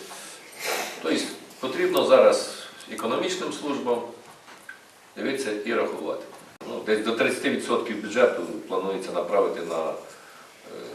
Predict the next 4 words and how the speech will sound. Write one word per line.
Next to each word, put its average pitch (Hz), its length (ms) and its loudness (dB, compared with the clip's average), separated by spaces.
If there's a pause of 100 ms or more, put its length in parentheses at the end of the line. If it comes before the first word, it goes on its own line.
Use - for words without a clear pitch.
(800)
захист - 500 6 (2000)
нашої - 300 -2
держави 87 480 6
від 80 160 -6